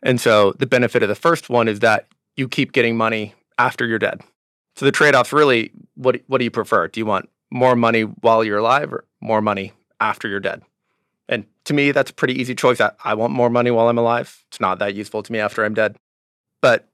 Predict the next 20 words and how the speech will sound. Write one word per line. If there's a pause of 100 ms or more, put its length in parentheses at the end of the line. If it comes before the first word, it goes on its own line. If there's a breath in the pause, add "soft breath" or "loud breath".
(140)
you,
when
you,
when
you
zoom
out
and
you
think
about
what
we
do
as
an
industry
in
financial
planning,